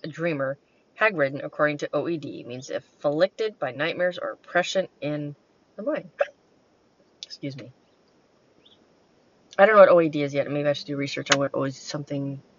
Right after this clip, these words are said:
something dictionary, probably, right? All right. Seventeen. Raw head and bloody bones. An additional, in addition to being an, an excellent name for the death and mental, right, of a mental,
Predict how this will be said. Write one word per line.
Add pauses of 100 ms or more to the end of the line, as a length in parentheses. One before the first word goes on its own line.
something
dictionary, (200)
probably,
right? (2000)
All
right. (320)
Seventeen. (100)
Raw (300)
head (120)
and
bloody (100)
bones. (960)
An
additional, (380)
in
addition
to
being
an,
an (100)
excellent
name
for
the
death
and
mental, (120)
right,
of
a
mental,